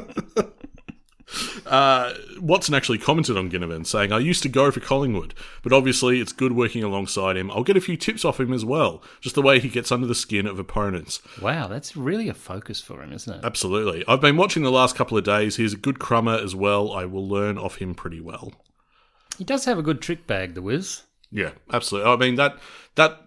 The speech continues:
Speaker 1: was what the appeal was, is this guy is ridiculous. He's a freak when it comes to, uh, his goal sense.
Speaker 2: And what do we say to all the people who are laughing at us going, "Oh, wow, you chose a hundred and seventy centimetre bloke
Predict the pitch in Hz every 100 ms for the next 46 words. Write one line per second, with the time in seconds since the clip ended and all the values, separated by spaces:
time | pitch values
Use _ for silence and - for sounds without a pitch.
0 | - 104 92 95 90 90 82 98 82 80
1 | 82 78 - - 101 104 - 104 87 90
2 | 98 92 87 82 - 101 107 87 87 -
3 | 87 - - - - - 95 90 95 92
4 | - 113 92 - 90 - 87 82 - 85
5 | 82 82 82 82 98 90 90 87 - 87
6 | - - - _ _ - 151 143 190 165
7 | - 147 135 117 117 131 107 123 104 107
8 | 104 107 113 104 104 98 98 - 101 98
9 | 101 - 101 107 101 107 - - 104 98
10 | 95 90 85 82 _ _ - 95 - 104
11 | 95 98 90 117 101 98 117 104 101 107
12 | - _ - - 95 - 123 113 110 101
13 | 95 120 135 -